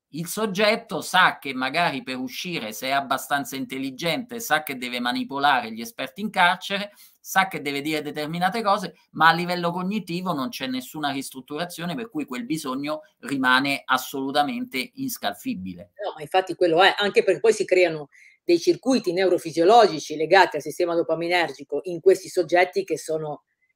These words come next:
Speaker 2: impossibili da spegnere. Per cui quando si tratta di parafilie così gravi e così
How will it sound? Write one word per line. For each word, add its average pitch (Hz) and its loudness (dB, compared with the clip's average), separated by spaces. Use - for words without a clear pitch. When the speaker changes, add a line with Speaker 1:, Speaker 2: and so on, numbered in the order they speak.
Speaker 2:
impossibili 196 2
da 160 -2
spegnere. 143 2
Per 170 -2
cui 214 4
quando 233 8
si 196 0
tratta 196 4
di 165 0
parafilie 175 0
così 190 4
gravi 160 -2
e 185 0
così 185 2